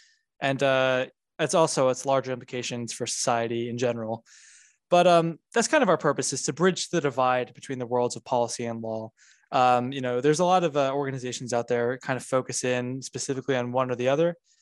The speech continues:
but there's, uh, very few that kind of bridge that world. So we wanted to, uh, kind of dive in a little bit more on the policy side and, um,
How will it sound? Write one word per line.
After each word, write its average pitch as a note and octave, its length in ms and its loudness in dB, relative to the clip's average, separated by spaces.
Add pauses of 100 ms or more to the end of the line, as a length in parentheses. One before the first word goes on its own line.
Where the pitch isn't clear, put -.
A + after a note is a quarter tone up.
(260)
but - 220 -2
there's, C#3 220 4
uh, C3 340 2
very F#3 220 2
few D3 280 -4
that B2 140 -10
kind B2 180 -4
of A#2+ 140 -8
bridge B2 260 -4
that B2 240 -4
world. A#2 320 -6
So A#2 300 -6
we B2 140 -4
wanted B2 240 -6 (100)
to, A#2 200 -4
uh, A2+ 160 -6 (480)
kind C4 160 -2
of E3+ 60 0
dive C3 260 2
in B2+ 140 2
a B2 60 -2
little A#2+ 160 -4
bit B2+ 100 -8
more A#2+ 240 -4
on A#2+ 80 -6
the A#2 60 -10
policy A#2 380 -2
side A#2 420 -4 (500)
and, A#2 200 -4
um, A2+ 380 -2